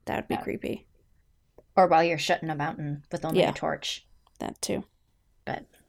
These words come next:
Speaker 2: anyway, yep, word spread that Smaug is dead, and everyone wants some treasure. Oh, yeah. Um,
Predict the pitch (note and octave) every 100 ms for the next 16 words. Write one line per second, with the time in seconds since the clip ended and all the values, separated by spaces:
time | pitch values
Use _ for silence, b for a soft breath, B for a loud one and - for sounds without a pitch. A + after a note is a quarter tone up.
0 | _ _ _ _ F#3+ D#3 C#3+ C#3+ - A3+
1 | - _ A#3 A3 - G#3 G#3 - F#3 D#3+
2 | E3+ - F3+ G#3 - C#3+ A#2 - F#3+ B3+
3 | D4+ D#4+ E4+ D#4+ E4 G4+ - G4 G4+ F#3
4 | D3 C#3+ - G1+ D3 - _ _ _ _
5 | - E3 D#3+ G3+ A#3+ F3+ - - F3 -
6 | _ - b b _ _ _ - D#3+ D3
7 | C3+ C#3+